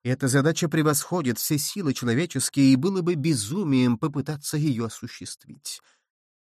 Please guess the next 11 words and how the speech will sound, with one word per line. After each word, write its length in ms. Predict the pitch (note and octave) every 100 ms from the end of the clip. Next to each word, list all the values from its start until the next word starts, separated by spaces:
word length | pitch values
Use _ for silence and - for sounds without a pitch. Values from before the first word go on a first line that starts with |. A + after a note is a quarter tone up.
| _ -
Наконец 800 | B2+ C#3+ D3 C#3 F#3 G#3+ - -
наступило 600 | D#3+ D#3 - D3 F#3 E3+
двадцатое 680 | C3 C3 - - B2 - G2+
октября. 440 | - C#2 - - _ _ _ _ _
В 180 | C3 B2
девять 280 | B2 C3+ C3
часов 300 | C3+ C#3+ C3
утра 360 | A#2+ A2+ C#3
семафоры 560 | C3 - B2 A2+ E3 D#3+
Багамского 600 | D3 D#3 D#3 C#3+ D3 D3
пролива 540 | C#3+ C3+ D#3+ D#3+ D#3